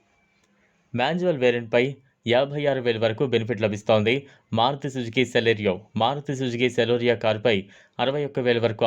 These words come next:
ఆఫర్ అందిస్తోంది. ఇందులో నలభై వేల క్యాష్ ఆఫర్, పదిహేను వేలు ఎక్స్‌చేంజ్ బోనస్, ఆరు వేలు కార్పొరేట్ తగ్గింపు ఉన్నాయి. మారుతి సుజుకి సెలెరియో సీఎన్జీపై ముప్పై ఆరు వేల వరకు ప్రయోజనాలు అందుబాటులో ఉన్నాయి. మారుతి సుజుకి స్విఫ్ట్,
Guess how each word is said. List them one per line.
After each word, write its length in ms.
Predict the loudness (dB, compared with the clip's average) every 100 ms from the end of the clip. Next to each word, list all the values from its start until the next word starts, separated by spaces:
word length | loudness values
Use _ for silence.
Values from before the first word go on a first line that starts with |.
| 0
ఆఫర్ 200 | 0 -2
అందిస్తోంది. 500 | -2 0 2 4 2 -2 -8 -20 _ -2
ఇందులో 280 | -2 0 0
నలభై 280 | 0 -2 -2 0
వేల 120 | 0
క్యాష్ 380 | 0 -2 -2 -4
ఆఫర్, 240 | 2 0 0 _ -2
పదిహేను 320 | 0 0 -4
వేలు 360 | 0 0 0 -2
ఎక్స్‌చేంజ్ 420 | -4 -2 -2 -2 2
బోనస్, 300 | 2 2 -4 _ _ _ -2 -2
ఆరు 140 | -2
వేలు 260 | 0 0 0 2
కార్పొరేట్ 380 | 2 2 -2 0
తగ్గింపు 340 | -2 -2 -4 -2
ఉన్నాయి. 220 | 0 -2 -6 -18 _ -2
మారుతి 420 | 0 0 -2 -4
సుజుకి 340 | -4 -2 -2 2
సెలెరియో 400 | 2 2 4 2
సీఎన్జీపై 600 | 2 0 0 0 0 0 0 -6 _ -2
ముప్పై 300 | -2 0 0
ఆరు 160 | 2 2
వేల 180 | 0 0 -2
వరకు 200 | -2 -4
ప్రయోజనాలు 680 | 0 0 0 0 -2 -2 -2
అందుబాటులో 420 | -2 -2 0 0 0
ఉన్నాయి. 260 | 0 -2 -6 _ _ _ _ _ _ _ _ _ _ _ _ _ _ _ _ _ _ _ -20 _ -6
మారుతి 440 | 0 2 2 -2 -4
సుజుకి 380 | -4 -4 -2 0
స్విఫ్ట్, 380 | 2 2 4